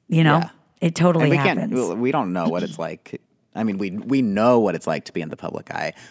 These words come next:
Speaker 2: but we don't, like, know what it's like.
Speaker 1: Right.
Speaker 2: Like, we didn't grow up in it.
Speaker 1: Right, exactly.
Speaker 2: We
Speaker 1: We
Speaker 2: became,
Speaker 1: didn't grow up
Speaker 2: we
Speaker 1: in it.
Speaker 2: became highly successful and very famous after we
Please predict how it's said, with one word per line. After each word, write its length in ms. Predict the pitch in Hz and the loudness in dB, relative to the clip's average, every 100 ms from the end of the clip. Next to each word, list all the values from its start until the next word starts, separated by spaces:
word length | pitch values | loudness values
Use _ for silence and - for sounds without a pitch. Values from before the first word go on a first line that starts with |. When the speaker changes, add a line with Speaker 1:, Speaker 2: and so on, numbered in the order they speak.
| _ | _
Speaker 2:
but 80 | |
we 120 | 117 123 | 0 0
don't, 120 | 95 | 0
like, 220 | 80 - _ _ | -6 -10 _ _
know 720 | 98 95 98 95 90 82 78 | -6 -4 -4 -2 -4 -4 -6
what 160 | - - | -8 -10
it's 120 | - | -10
like. 440 | - - - - - | -8 -6 -10 -12 -10
Speaker 1:
Right. 360 | 151 151 113 - | -2 0 0 -4
Speaker 2:
Like, 140 | 110 | -2
we 80 | 127 | 0
didn't 200 | 127 104 | 0 -2
grow 200 | 104 92 | -2 -2
up 160 | 76 - | -2 -6
in 100 | - | -8
it. 160 | 78 - _ | -10 -12 _
Speaker 1:
Right, 340 | 180 208 170 - | 2 4 2 0
exactly. 460 | 190 285 285 135 | 2 2 4 2
Speaker 2:
We 0 | |
Speaker 1:
We 100 | 135 | 4
Speaker 2:
became, 120 | 180 208 | 4 4
Speaker 1:
didn't 60 | 208 | 4
grow 120 | 202 | 4
up 40 | 190 | 4
Speaker 2:
we 40 | |
Speaker 1:
in 40 | 127 | 2
it. 40 | |
Speaker 2:
became 300 | 131 110 101 | 2 0 -2
highly 360 | - 104 95 95 | -4 -4 -2 -2
successful 480 | 104 - 90 - 95 | -4 -4 -6 -4 -4
and 160 | 90 | -4
very 180 | 92 87 | -4 -4
famous 560 | 87 90 85 82 87 - | -4 -6 -6 -8 -10 -10
after 340 | - 87 - 71 | -6 -6 -6 -8
we 320 | 73 67 65 | -8 -8 -10